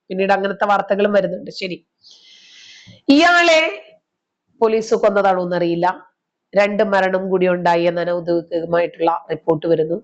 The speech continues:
തിങ്കളാഴ്ച ഈ ബ്ലാക്ക് സ്റ്റോൺ അസറ്റ് മാനേജ്മെന്റും എൻ എഫ് എല്ലും സ്ഥിതി ചെയ്യുന്ന മിഡ് ടൗൺ മൾ-, മാൾഹട്ടൻ ഓഫീസ്, ഇതിന്റെ കെട്ടിടത്തിന് സമീപം ആ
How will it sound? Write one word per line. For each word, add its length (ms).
തിങ്കളാഴ്ച 800
ഈ 80
ബ്ലാക്ക് 400
സ്റ്റോൺ 280
അസറ്റ് 480
മാനേജ്മെന്റും 800
എൻ 80
എഫ് 200
എല്ലും 280
സ്ഥിതി 320
ചെയ്യുന്ന 380
മിഡ് 360
ടൗൺ 240
മൾ-, 300
മാൾഹട്ടൻ 680
ഓഫീസ്, 400
ഇതിന്റെ 200
കെട്ടിടത്തിന് 440
സമീപം 400
ആ 40